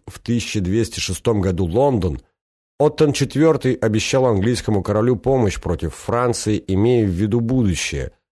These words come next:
а пока сам получил от Иоанна пять тысяч марок.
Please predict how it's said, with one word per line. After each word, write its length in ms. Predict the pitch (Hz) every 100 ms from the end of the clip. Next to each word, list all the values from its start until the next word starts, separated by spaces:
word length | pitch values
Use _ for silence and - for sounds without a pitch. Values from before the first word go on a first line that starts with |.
| _ _ _ -
а 100 | 107
пока 260 | 147 175
сам 300 | 160 143 135
получил 500 | - 120 107 123 123 -
от 220 | 95 -
Иоанна 500 | 104 104 95 120 123
пять 320 | 113 98 95 -
тысяч 360 | 92 98 -
марок. 480 | 90 80 69 65 -